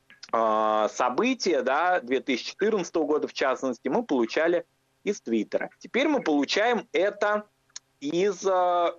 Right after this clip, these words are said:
прямых репортажей си эн эн. Правда, си эн эн там тоже по шапке получал неоднократно, да, когда в Миннеаполисе протестующие, значит, подходили, и, видимо, может быть, по расовым каким-то причинам или по каким-то другим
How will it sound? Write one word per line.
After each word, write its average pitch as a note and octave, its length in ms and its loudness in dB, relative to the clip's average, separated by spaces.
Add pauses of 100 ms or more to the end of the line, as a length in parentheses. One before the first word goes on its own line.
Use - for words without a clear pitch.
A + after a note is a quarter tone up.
(100)
прямых E3 320 0
репортажей D3+ 680 0
си - 160 -2
эн F#3+ 140 2
эн. D4+ 140 0
Правда, D3 300 0
си - 140 -2
эн E3 140 0
эн D#3 100 0
там D#3 180 0
тоже D4 240 -2
по E3 140 0
шапке - 360 -2
получал B2+ 460 0
неоднократно, A2+ 720 -2
да, F#3+ 140 0
когда A2+ 440 -2 (440)
в - 60 -16
Миннеаполисе A#2+ 680 0
протестующие, A#2 840 -2
значит, G#2+ 320 -4
подходили, C#3+ 640 -2
и, A#2 60 0
видимо, A#2+ 360 0
может C#3 220 0
быть, B2 120 -4
по A2+ 180 0
расовым A#2 480 0
каким-то A2+ 500 -2 (340)
причинам A2 500 0
или G#2+ 80 2
по - 100 -6
каким-то A#2+ 420 0
другим B2 480 0